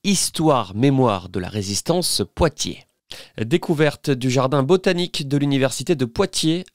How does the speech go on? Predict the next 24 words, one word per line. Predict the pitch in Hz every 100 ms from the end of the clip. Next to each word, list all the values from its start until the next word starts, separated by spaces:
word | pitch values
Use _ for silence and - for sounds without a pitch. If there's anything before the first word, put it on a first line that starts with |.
| _
horaire | 165 135 123 107 87 92
de | 110 185
dix | 156 139 101
heures | 95
à | 165
midi | 147 110 131 156 - -
et | 160
de | 135
quatorze | 107 104 98 151
heures | 139
à |
seize | 110 101 92
heures. | 82 - _ _ - - - -
Lieu, | 92 107 175 - -
jardin | 98 101 175 147 139 139
botanique | 117 123 - 107 95 -
universitaire | 123 101 101 - 95 151 151 -
à | - 98
Mignaloux-Beauvoir. | 165 165 131 117 170 - _ 92 107 180 135 101 117 - _ - _
Deux | 107 123 185
ateliers | 147 - 120 92
sont | 127 120
proposés, | 101 - 90 104 120 - - - -
l'éco-pâturage | 104 117 113 101 90 - 139 - 120 107 98 92